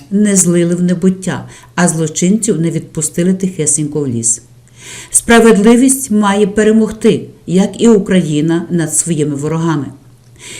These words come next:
І на завершення хочу нагадати, що звіт за цей тиждень, як завжди, знаходиться у закріпленому коментарі під цим відео.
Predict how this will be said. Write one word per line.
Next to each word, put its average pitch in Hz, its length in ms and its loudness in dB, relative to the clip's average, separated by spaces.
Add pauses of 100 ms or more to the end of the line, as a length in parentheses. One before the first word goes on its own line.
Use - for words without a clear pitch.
(440)
І 226 80 4
на 269 140 8
завершення 240 540 4
хочу 226 240 0
нагадати, 220 500 2
що 226 180 -2
звіт 196 360 4
за 185 100 4
цей 214 240 2
тиждень, 220 460 0
як 160 140 0
завжди, 165 320 -4
знаходиться 165 640 -2
у 165 40 -2
закріпленому 180 720 0
коментарі 160 580 -2
під 147 240 -10
цим 156 160 -2
відео. 139 360 -6